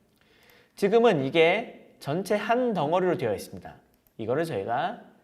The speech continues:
차원값을 기준으로 슬라이스 앤 다이스 한번 해보겠습니다. 먼저 차원에 있는 값 중에서 고객명을 더블 클릭하면 전체 한 덩어리가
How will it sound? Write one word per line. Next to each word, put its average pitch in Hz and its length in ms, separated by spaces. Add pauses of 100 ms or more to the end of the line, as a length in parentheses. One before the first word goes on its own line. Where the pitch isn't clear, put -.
(120)
차원값을 220 760
기준으로 127 420
슬라이스 170 460
앤 156 80
다이스 98 320
한번 95 280
해보겠습니다. 123 880 (260)
먼저 175 160
차원에 233 480
있는 208 180
값 175 180
중에서 151 760 (460)
고객명을 175 800
더블 151 260
클릭하면 147 760 (1080)
전체 147 260
한 165 240
덩어리가 131 720